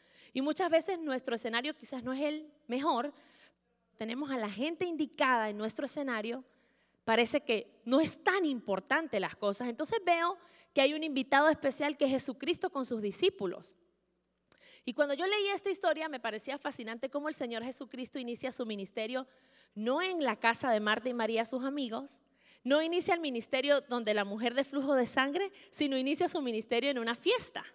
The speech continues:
Así que para los religiosos, Cristo le encantaba socializar. Cristo era un ser humano como tú y como yo, que le encantaban las relaciones, a él le gustaba conocer gente, y aunque él sabía que pocos de los que estaban ahí lo aceptaban,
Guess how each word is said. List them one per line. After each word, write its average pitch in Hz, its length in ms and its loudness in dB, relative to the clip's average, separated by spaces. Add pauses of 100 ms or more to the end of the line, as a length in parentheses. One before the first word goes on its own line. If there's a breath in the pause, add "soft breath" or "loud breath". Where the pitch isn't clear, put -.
(1040 soft breath)
Así 214 240 -2
que 330 120 0
para 254 220 2
los 294 200 2
religiosos, 330 840 0
Cristo 254 520 -6 (120)
le 214 260 0
encantaba 196 720 -2
socializar. 320 840 -2 (360 loud breath)
Cristo 262 300 -4
era 247 120 -2
un 247 60 -2
ser 240 180 2
humano 247 320 0
como 208 240 -6
tú 302 180 -4
y 330 60 0
como 339 300 2
yo, 247 360 4 (240 loud breath)
que 233 120 4
le 214 80 4
encantaban 247 580 -2
las 311 120 -4
relaciones, 285 840 0 (220 loud breath)
a 220 120 -4
él 233 100 0
le 247 60 4
gustaba 294 440 -2
conocer 285 380 -4
gente, 254 320 -4
y 233 80 -2
aunque 202 220 -4
él 254 120 -4
sabía 370 420 2
que 339 140 -2
pocos 381 340 0
de 415 80 0
los 392 140 -4
que 302 80 -4
estaban 320 320 -2
ahí 302 140 -2
lo 302 100 -2
aceptaban, 381 560 0